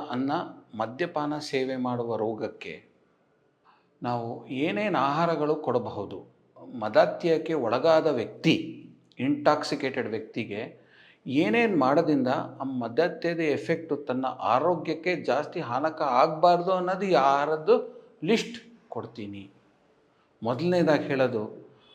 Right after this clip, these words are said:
ಮದ್ಯಪಾನ ಆ ಒಂದು, ಆ ವ್ಯಕ್ತಿನ ಮಾತ್ರ ಅಲ್ಲ, ವ್ಯಕ್ತಿ ಆರೋಗ್ಯ, ಕುಟುಂಬಕ್ಕೂ ಕೂಡ ಹಾನಿಕಾರಿ.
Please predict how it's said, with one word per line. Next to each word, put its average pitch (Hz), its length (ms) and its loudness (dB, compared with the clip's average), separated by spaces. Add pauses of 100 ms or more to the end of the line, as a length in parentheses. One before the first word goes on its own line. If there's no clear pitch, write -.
(400)
ಮದ್ಯಪಾನ 123 680 2 (1120)
ಆ 107 200 -4
ಒಂದು, 101 680 -10 (840)
ಆ 98 340 -6
ವ್ಯಕ್ತಿನ 123 600 -4
ಮಾತ್ರ 147 420 0
ಅಲ್ಲ, 123 160 0
ವ್ಯಕ್ತಿ 107 360 -8
ಆರೋಗ್ಯ, 104 500 -6 (580)
ಕುಟುಂಬಕ್ಕೂ 175 640 -4
ಕೂಡ 151 240 0
ಹಾನಿಕಾರಿ. 117 760 -6